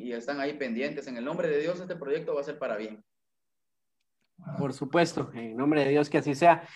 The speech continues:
Speaker 2: Edwin, y si hay alguien que nos esté observando, ¿cómo puede comunicarse con tu persona?
Speaker 1: Eh, fíjate, Marvin, que pueden hacerlo por, por este medio, por medio del Facebook, ¿verdad?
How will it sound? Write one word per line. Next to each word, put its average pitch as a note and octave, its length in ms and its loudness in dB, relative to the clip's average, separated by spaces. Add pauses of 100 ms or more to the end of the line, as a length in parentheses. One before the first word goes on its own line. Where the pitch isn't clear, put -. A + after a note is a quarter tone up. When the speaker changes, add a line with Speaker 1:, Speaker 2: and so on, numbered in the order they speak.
(160)
Speaker 2:
Edwin, B3 420 8
y G#3 140 2
si G#3+ 200 4
hay C4 200 10
alguien B3+ 380 10
que C#3 180 0
nos C3 240 -2
esté D#3 320 2
observando, G3+ 560 4
¿cómo A3 300 4
puede A3 240 6
comunicarse F3+ 580 2
con C#3+ 220 -2
tu B2+ 80 -10
persona? D#3+ 540 2 (1120)
Speaker 1:
Eh, D3 680 2
fíjate, E3+ 260 2
Marvin, A3+ 300 2
que D#3+ 800 -2 (1500)
pueden G#3 300 2
hacerlo G3+ 440 0
por, D#3+ 280 -6
por D#3+ 160 0
este F#3 220 2
medio, F#3 560 0
por C#3+ 140 -10
medio E3+ 220 -4
del D#3+ 180 -2
Facebook, G3 400 -2
¿verdad? D3+ 440 -4